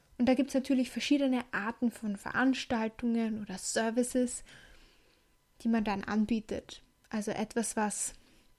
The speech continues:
was sehr, sehr oft gemacht wird, sind Workshops, weil das einfach super funktioniert. Workshops für Kinder, für Jugendliche, allerdings auch für Lehrer und Lehrerinnen. Quasi Workshops, wie sie mit ihren Schülern und Schülerinnen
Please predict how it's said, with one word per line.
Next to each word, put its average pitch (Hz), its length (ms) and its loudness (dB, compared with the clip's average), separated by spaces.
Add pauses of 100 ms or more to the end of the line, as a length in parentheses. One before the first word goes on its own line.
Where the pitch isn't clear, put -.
(420)
was 208 380 -6
sehr, 220 280 0
sehr 214 160 -2
oft - 180 -4
gemacht 247 360 2
wird, 262 180 0 (340)
sind - 340 -6
Workshops, 247 680 0 (380)
weil 208 100 -4
das 196 140 -8
einfach 202 220 -6
super - 240 -8
funktioniert. 262 680 4 (500)
Workshops 233 400 0
für 311 340 8
Kinder, 320 520 0 (300)
für 254 100 -2
Jugendliche, 262 800 2
allerdings 233 500 0
auch 233 140 -4
für - 140 -4
Lehrer 233 380 0
und 208 200 -6
Lehrerinnen. 262 800 2 (880)
Quasi 226 300 0
Workshops, 226 480 -6
wie 240 140 6
sie 277 440 4 (220)
mit 277 300 4
ihren 254 320 4
Schülern 247 320 2
und 220 220 -6
Schülerinnen 214 540 -2